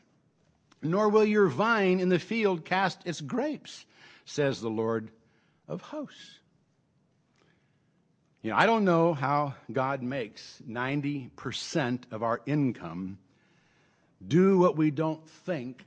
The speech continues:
a hundred percent can do. But he does. I can testify to the fact that he is faithful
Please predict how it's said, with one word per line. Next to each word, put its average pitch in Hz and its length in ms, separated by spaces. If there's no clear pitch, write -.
a 117 80
hundred 151 460
percent - 560
can 175 140
do. 220 300
But 147 140
he 202 80
does. 233 760
I 185 140
can 175 220
testify 202 880
to 170 140
the 135 140
fact 160 440
that 120 120
he 143 160
is 135 160
faithful - 840